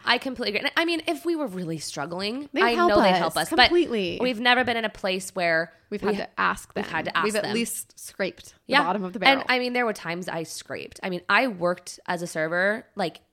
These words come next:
Speaker 1: I was nine months pregnant with Payson. But
Speaker 2: Yep.
Speaker 1: if I didn't work, we could not have paid our bills.
Speaker 2: No, and that was Justin. He'd work fourteen-hour days in the summer just and save up enough money to pay rent for the next semester. Like, but we made it happen.
Speaker 1: When we,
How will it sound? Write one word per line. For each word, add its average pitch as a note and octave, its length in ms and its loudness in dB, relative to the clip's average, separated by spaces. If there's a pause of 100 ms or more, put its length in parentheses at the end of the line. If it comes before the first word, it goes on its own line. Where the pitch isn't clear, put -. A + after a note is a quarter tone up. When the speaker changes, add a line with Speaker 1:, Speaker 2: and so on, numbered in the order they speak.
(220)
Speaker 1:
I F#3+ 120 -6
was G#3 160 -6
nine D#3+ 320 -6
months D#3+ 160 -8
pregnant C#3+ 240 -10
with - 80 -14
Payson. - 400 -10
But G3 140 0
Speaker 2:
Yep. G#3 80 -6
Speaker 1:
if G3 100 -2
I G3 100 2
didn't F#3 280 -4
work, D#3+ 260 -4
we G#3 80 -10
could - 320 -12
not D#3 140 -8
have E3 100 -14
paid D#3 160 -12
our D3+ 80 -8
bills. - 260 -12
Speaker 2:
No, A#3 280 -6
and G3 120 -4
that F#3+ 120 -4
was F#3+ 160 -6
Justin. F#3 340 -8
He'd F3 140 -10
work F3 260 -12
fourteen-hour F#3 680 -8
days E3+ 220 -8
in F3+ 80 -8
the F3 80 -10
summer F#3 500 -10 (140)
just - 240 -14 (180)
and F3 240 -10
save F3+ 240 -8
up F3+ 120 -10
enough F3+ 240 -8
money F3 260 -6
to F#3 80 -8
pay F#3 220 -6
rent F#3 260 -6
for G#3 100 -6
the F#3+ 100 -8
next F3+ 200 -10
semester. G#3 520 -6
Like, A3 300 -2 (480)
but F3+ 120 -4
we F#3+ 120 -2
made F#3 180 -2
it F3+ 80 -2
happen. F3+ 500 0
Speaker 1:
When A#3 140 -2
we, B3 120 -4